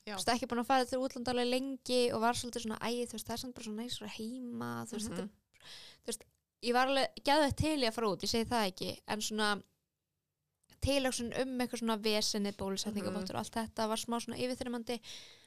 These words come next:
Speaker 2: og ég fekk smá svona, æ, þú veist, ú, er þetta að fara að vera eitthvað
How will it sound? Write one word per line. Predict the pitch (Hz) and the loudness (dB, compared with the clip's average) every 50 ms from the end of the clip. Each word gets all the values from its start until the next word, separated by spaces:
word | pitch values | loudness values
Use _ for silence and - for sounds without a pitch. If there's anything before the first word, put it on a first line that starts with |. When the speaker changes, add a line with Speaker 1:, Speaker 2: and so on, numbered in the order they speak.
| _ _ - | _ _ 0
Speaker 2:
og | 233 | 4
ég | 226 226 220 | 4 4 4
fekk | 247 233 - - | 2 0 -2 -2
smá | 233 233 | -6 -6
svona, | - - - - | -8 -8 -6 -4
æ, | 220 220 214 - - - - - | -4 -4 -4 -4 -8 -12 -14 -10
þú | - | -8
veist, | 233 220 - - - | -6 -6 -6 -6 -8
ú, | - 214 - - _ _ _ _ _ _ _ _ _ _ - | -10 -10 -10 -12 _ _ _ _ _ _ _ _ _ _ -10
er | 240 220 | -6 -6
þetta | 233 | -4
að | 226 | -4
fara | 240 240 | -4 -4
að | 226 | -2
vera | 240 240 226 | -2 -2 -2
eitthvað | - 233 220 | -2 -6 -6